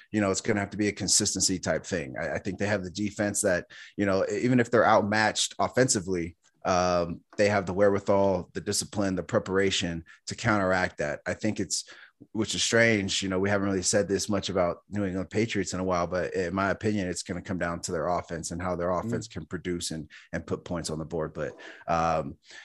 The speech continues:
Speaker 1: let me see, their next games, they got, they're at the Chargers, at
Speaker 2: Yep.
Speaker 1: the Panthers, Browns
Speaker 2: That's
Speaker 1: at
Speaker 2: winnable.
Speaker 1: home, at
Speaker 2: At
Speaker 1: the
Speaker 2: the moment, they're
Speaker 1: Falcons.
Speaker 2: banged up. Winnable, winnable.
Speaker 1: Yeah. I, I, I think, you know, out of these next five games, that they could, they could win four of 'em,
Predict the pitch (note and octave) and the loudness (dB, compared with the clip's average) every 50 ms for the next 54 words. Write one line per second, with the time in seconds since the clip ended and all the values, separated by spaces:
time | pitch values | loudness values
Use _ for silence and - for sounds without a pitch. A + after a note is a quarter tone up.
0 | - - A#2 A#2 A2+ - - A#2+ A2 G2+ G#2+ G#2+ B2 B2+ B2 - - - B2 B2 | -6 0 2 2 2 2 4 4 4 6 6 8 8 8 6 6 2 4 4 6
1 | B2 A#2+ G#2 A2 A2 A2 A#2 A#2 A2+ - - B2 B2 B2+ C#3 C3+ A2 G2+ - C#3+ | 6 6 4 4 4 6 8 8 8 8 8 8 8 8 8 6 2 -4 0 4
2 | C#3+ C#3+ C#3 C#3 B2 C3 C3 C3 C3 C3+ C3+ - - - - _ _ _ _ _ | 6 8 8 6 6 4 4 6 4 4 2 0 -6 -6 -8 _ _ _ _ _
3 | - - C3 C3 C3 C3+ - C#3 C3+ C3 B2+ B2+ - C3 B2+ B2+ B2+ B2+ B2 - | 0 2 4 4 4 2 4 4 4 4 4 4 6 6 8 8 6 4 2 0
4 | - - - - _ _ - A2 A2 A#2 A#2+ C3 B2+ C3 B2 - - A2 A#2 A2+ | -4 -6 -8 -12 _ _ 0 4 6 8 8 8 10 10 8 8 8 4 2 4
5 | A#2+ B2 B2 B2 A#2 - - - - A2 A2+ - C3+ B2+ C3 A#2+ A#2 A#2+ A#2+ F#3+ | 4 4 4 4 2 0 -2 -4 0 0 2 2 2 2 6 8 10 10 10 8
6 | D#3+ A#2+ A#2+ A#2+ A#2+ C3 C#3 C#3 C#3+ C3 C3+ E3+ - - _ - B2+ B2+ C3 C#3 | 6 4 4 4 4 4 2 2 2 2 0 -2 -4 -6 _ -6 -4 -2 0 0
7 | C3+ B2+ C#3 C3+ B2+ C3 C3 C3 B2+ C3+ B2 B2 B2 B2+ A#2+ A2 G2+ - - _ | 0 0 0 2 2 2 2 2 4 8 10 10 12 10 10 8 4 -2 -8 _
8 | - - - - - - B2+ B2+ - G#2+ B2 - - - - C#3 C#3 C3+ - D#3+ | -20 -20 -20 -6 2 6 6 6 8 8 6 4 4 4 6 6 6 6 6 6
9 | D#3+ D#3 C3+ - - A#2 C#3 C3+ B2+ A#2+ G#2+ G2+ B2+ C3+ C3 C#3 B2+ A2+ G#2+ A#2+ | 6 6 4 2 -2 -2 2 4 4 4 4 6 4 4 4 4 0 0 0 0
10 | B2+ B2+ - - - B2 A#2+ A#2 G2+ - - A#2 C3 C3 A#2 F#2+ G#2+ A2 - G#2 | 0 0 0 4 6 6 6 6 4 2 0 2 2 2 2 2 0 -2 0 0
11 | A2 A2 - A2 G#2 A2+ A#2 - B2 C3 D3 C3 G#2 - - G#2+ C#3 E3+ C#3 E2+ | -2 -2 -2 0 0 2 2 4 4 4 4 2 2 2 6 8 10 10 8 8
12 | A#1+ A#1+ - - | 4 -4 -10 -10